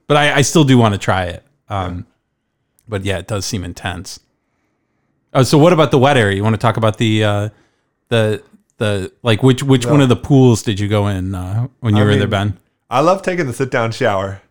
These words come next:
Speaker 1: Oh, you did?
Speaker 2: I'm a big fan of sitting down to shower in there.
Speaker 1: Okay, we should, so we should say that there's, there's two kinds of showers. There's a traditional Western shower,
Speaker 2: Uh-huh.
Speaker 1: and then there's a Korean, Japanese style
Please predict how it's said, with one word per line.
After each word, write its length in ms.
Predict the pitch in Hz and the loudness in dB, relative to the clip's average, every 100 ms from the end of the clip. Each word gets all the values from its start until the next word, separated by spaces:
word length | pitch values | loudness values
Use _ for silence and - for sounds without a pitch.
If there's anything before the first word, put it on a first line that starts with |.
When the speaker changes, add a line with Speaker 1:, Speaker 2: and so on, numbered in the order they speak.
| _ _ _ - | _ _ _ 0
Speaker 1:
Oh, 120 | 175 | 4
you 160 | 180 185 | 4 4
did? 200 | 160 160 | 4 4
Speaker 2:
I'm 240 | - - | 2 0
a 60 | 277 | -2
big 260 | 160 165 | -2 -2
fan 180 | 165 147 | -2 0
of 100 | 131 | -2
sitting 220 | - 131 | -4 -4
down 240 | 120 117 104 | -2 -2 -4
to 60 | |
shower 440 | 101 107 101 98 95 | -8 -6 -6 -6 -8
in 120 | 98 | -10
there. 420 | 95 95 101 101 - | -10 -10 -10 -10 -2
Speaker 1:
Okay, 240 | 143 160 | 2 4
we 140 | 131 139 | 4 2
should, 180 | 143 | 0
so 120 | 131 143 | 0 0
we 120 | 151 | 0
should 220 | - 139 | -2 -4
say 220 | - 139 | -2 -2
that 140 | 123 117 | -2 -4
there's, 280 | 117 110 | -4 -6
there's 260 | - 127 110 | -6 -6 -6
two 180 | - 196 | -2 -2
kinds 280 | 175 147 127 | 0 0 0
of 80 | |
showers. 400 | - 110 104 101 | -2 0 0 -2
There's 160 | 113 104 | -8 -8
a 80 | 113 | -8
traditional 580 | - 123 147 - 151 117 | -2 0 0 2 0 2
Western 420 | 117 - 120 92 | 0 0 -4 -4
shower, 500 | - 90 90 87 92 | -6 -4 -4 -4 -8
Speaker 2:
Uh-huh. 100 | 95 - _ _ _ - | -10 -16 _ _ _ -2
Speaker 1:
and 160 | 113 | 2
then 100 | 120 | 4
there's 420 | 120 117 107 - - | 4 4 0 -4 -6
a 120 | 117 | -6
Korean, 640 | - 139 123 131 127 123 | -2 0 4 4 6 4
Japanese 640 | 110 117 107 113 110 113 107 | 2 0 0 0 2 0 -2
style 800 | - 98 92 98 95 92 90 | -4 -4 -4 -4 -4 -4 -6